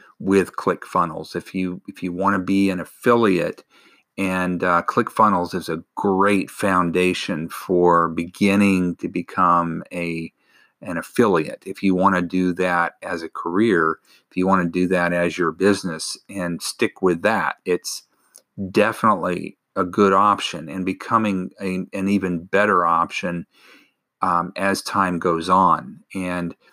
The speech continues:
basically, it, uh, it is like being an independent salesperson. Like, there used to be independent manufacturer reps where they would represent,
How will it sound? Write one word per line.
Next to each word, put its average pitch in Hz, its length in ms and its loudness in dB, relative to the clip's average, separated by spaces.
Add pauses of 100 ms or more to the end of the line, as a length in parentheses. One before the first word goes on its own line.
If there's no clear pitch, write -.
(580)
basically, 101 800 2 (200)
it, - 360 -8
uh, 87 340 2 (460)
it 98 180 -2
is 95 680 2
like 95 460 0
being 104 440 4
an 87 120 -2
independent 104 580 0
salesperson. 98 1000 0 (140)
Like, 90 340 -4
there 90 100 0
used 92 220 -2
to 92 60 -12
be 90 180 -2
independent 87 520 -4
manufacturer 90 840 -2
reps 85 460 0
where 82 360 0 (440)
they 92 140 4
would 90 240 2
represent, 95 920 -2